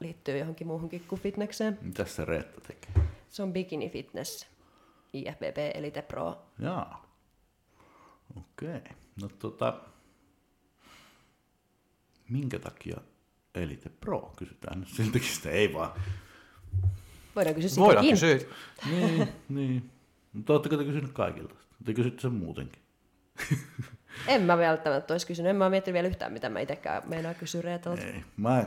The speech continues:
Speaker 2: kysyn nyt tämmösen niin kuin, niinkin olennaisen asian kuin, että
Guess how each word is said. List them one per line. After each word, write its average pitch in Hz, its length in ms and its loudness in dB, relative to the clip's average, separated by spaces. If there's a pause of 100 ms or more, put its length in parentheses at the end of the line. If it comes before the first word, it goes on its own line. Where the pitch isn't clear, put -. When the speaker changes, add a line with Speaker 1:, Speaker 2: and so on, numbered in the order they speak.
(160)
Speaker 2:
kysyn 92 300 -2
nyt - 180 -10
tämmösen 85 340 -4
niin 80 180 -10
kuin, 85 180 -10 (140)
niinkin 107 440 -2
olennaisen 76 720 -2
asian 76 420 -8
kuin, - 120 -14
että - 220 -16